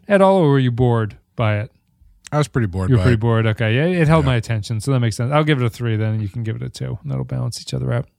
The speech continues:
Speaker 1: So that's it. Thanks, everybody, for listening and supporting the show. Patreon dot com slash the Pensky File. Clay, do you have anything we wanna say before we go?
Speaker 2: Um, check out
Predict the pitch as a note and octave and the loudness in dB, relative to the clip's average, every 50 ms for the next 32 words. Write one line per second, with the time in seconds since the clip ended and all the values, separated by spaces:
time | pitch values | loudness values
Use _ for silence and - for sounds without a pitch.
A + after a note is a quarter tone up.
0 | _ _ - F3+ F3+ D3 - _ _ _ - B2+ A#2 - E3+ E3+ C#3+ - _ _ | _ _ 2 4 4 4 2 _ _ _ -8 -8 -4 -2 -2 -2 -2 -2 _ _
1 | - - - _ - _ _ _ _ _ _ _ _ _ _ _ _ _ - D3 | -20 -20 -20 _ -20 _ _ _ _ _ _ _ _ _ _ _ _ _ -6 -4
2 | C#3 - - C#3 A#2+ B2+ A#2+ A2+ B2+ B2 A#2+ A#2 - - - B2+ B2 A#2+ A#2 A#2 | -4 -2 -2 0 0 0 0 2 2 2 2 0 -2 -2 -2 0 0 2 2 0
3 | A#2 A#2+ A#2+ - - C3 A#2+ A#2+ A#2 G#2+ - G#2+ - - A#2+ A2 A2 A2 G#2 - | 0 -2 -4 -4 -4 -4 -4 -2 -4 -6 -8 -8 -6 -4 -4 -4 -4 -6 -8 -4
4 | - E3+ F3 E3+ - - C#3 - B2 A#2 A2 G#2 - A2+ A2 - - B2 A2 - | -2 0 0 0 0 -2 -4 -4 -4 -4 -4 -4 -4 -4 -4 -4 -6 -6 -8 -8
5 | - - - C3 C3+ B2+ - - - D3+ D#3 D3 - - D#3+ C#3+ C#3 C3 B2+ C3 | -8 -8 -4 -4 -4 -4 -6 -6 -4 -2 -2 -2 0 0 2 2 2 2 0 0
6 | C3 B2 - C#3 C3+ B2 B2 B2 B2 A#2+ A#2 - - - E3 D#3 C#3+ C3 C3 B2 | 0 0 -2 -2 0 0 0 0 0 0 -2 -2 0 2 2 4 4 4 2 -2
7 | - _ _ _ _ _ _ _ _ _ _ _ - A#2+ G#2+ - C3+ B2+ A#2+ A#2 | -4 _ _ _ _ _ _ _ _ _ _ _ -6 -6 -6 -2 0 2 2 2
8 | A2+ A#2 G#2+ A#2 G#2+ F#2 E2+ D2+ - _ _ _ _ _ _ _ _ _ _ _ | 0 0 -2 -2 -4 -6 -8 -12 -18 _ _ _ _ _ _ _ _ _ _ _
9 | _ _ _ _ _ _ _ - - - _ _ - D3+ C#3+ C#3+ C3+ C3 B2 B2 | _ _ _ _ _ _ _ -14 -14 -14 _ _ -2 0 2 2 2 2 0 0
10 | A#2+ A#2 A#2 A#2 A#2+ A#2+ B2 B2+ B2+ C3 C3 C3+ C#3 C#3+ D3 D3 D3+ E3 F3 F#3+ | 0 0 -2 -2 -2 0 0 0 0 0 -2 -2 -2 -2 -2 -4 -4 -4 -4 -6
11 | G#3 G#3 _ - - - - - - - - _ _ - - D#3+ C#3+ - D#3+ C#3+ | -6 -10 _ -20 -20 -20 -20 -20 -20 -20 -20 _ _ -4 -2 -2 -2 0 0 0
12 | C#3+ C#3 B2+ - - - - | 0 0 -2 -4 -8 -10 -10